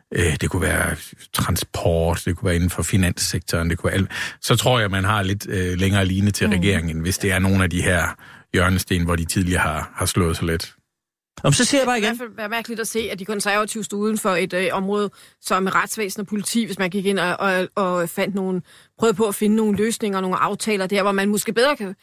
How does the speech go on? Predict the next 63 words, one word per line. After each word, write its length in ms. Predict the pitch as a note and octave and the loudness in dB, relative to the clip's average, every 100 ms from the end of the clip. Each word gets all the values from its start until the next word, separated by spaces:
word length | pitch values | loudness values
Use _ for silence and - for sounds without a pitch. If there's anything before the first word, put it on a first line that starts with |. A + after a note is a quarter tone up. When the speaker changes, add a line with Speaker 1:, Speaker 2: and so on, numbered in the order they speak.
| _ _ | _ _
Speaker 3:
kan 80 | G3+ | -8
forestille 420 | G#3 G3+ A3 G#3+ | -4 -2 -2 -4
sig, 160 | G3+ F3+ F#3+ | -2 -2 -2
at 100 | E3+ | 0
Enhedslisten 600 | A3+ A#3+ A3+ - G3 G3 | 2 4 2 0 -4 -4
måske 180 | F#3 F3+ | -4 -2
har 100 | F3+ | 0
en 140 | F3+ | 0
lidt 200 | G#3 D#4+ | 2 2
anden 220 | G#3+ F#3+ | 2 -2
opfattelse 580 | E3+ - E3 F3 - F#3+ | -4 -6 -8 -8 -4 0
Speaker 2:
Og 60 | E3 | 4
det, 60 | |
Speaker 3:
af 60 | C#4+ G3 | 4 2
de 120 | C4+ | 0
Speaker 2:
det, 80 | C#4 | 0
Speaker 3:
ting, 160 | - | -4
ikke? 80 | A#3 | -2
Speaker 2:
det, 80 | C#4 | 0
Speaker 3:
For 40 | |
eksempel. 200 | C4 - | 0 -2
Speaker 2:
det 80 | B3+ | -2
tror 140 | - G#3+ | 0 0
jeg, 120 | G3+ | 2
det 120 | B3 | 0
forstår 240 | - G#3+ | 0 0
jeg 80 | E3+ | 2
godt. 140 | E3+ B3+ - | 0 -2 -4
Det 80 | G3+ | -8
forstår 180 | F#3+ A3 | -2 0
vi 80 | D#3+ | 2
alle 120 | A3+ | 2
sammen. 220 | G#3 E3+ - - - - | 2 -2 -6 -18 -12 -2
Øh, 840 | F#3 F3 D#3+ D3+ C#3+ C3 B2+ A2+ E2 - _ D3+ | 2 4 2 2 2 2 0 -4 -8 -14 _ -2
men, 440 | E3+ F3+ D#3+ D#3+ | 2 2 0 0
men 260 | D#3+ D#3 - | 0 0 -4
når 160 | D#3 D#3+ | -2 0
Mads 220 | E3 A3+ | 2 0
siger 240 | - A#3 | 2 2
det 100 | G#3 | 2
her 120 | F#3+ D#3+ | 2 0
med, 340 | C#3 E3 F#3+ | 2 2 2
at 160 | D3 C3+ | 0 -2
det 60 | |
afhænger 440 | - F#3 G3 C#3 B2 | 0 2 2 2 2
af, 200 | D#3 D3+ | 2 2
hvad 160 | D3 | 0
for 100 | D#3+ | 0
nogle, 180 | D3+ A#2+ | -2 -2
hvad 140 | A#2+ D#3+ | 0 0
for 80 | |
nogle 220 | C#3 G#2 D#2 | -2 -4 0
emner, 220 | D#3+ E3 | 2 2
man 120 | G2 | 0
diskuterer 360 | - - - E3+ | -8 -4 0 2
og 60 | |
så 60 | C#3+ | 2
videre, 560 | B2+ _ _ _ C3+ | -4 _ _ _ -2
det 100 | G3 | 0
gør 80 | G#3 | 2
det 100 | F#3 | 2
hele 240 | D#3 A#3+ | 2 2
jo. 100 | D#3 | 0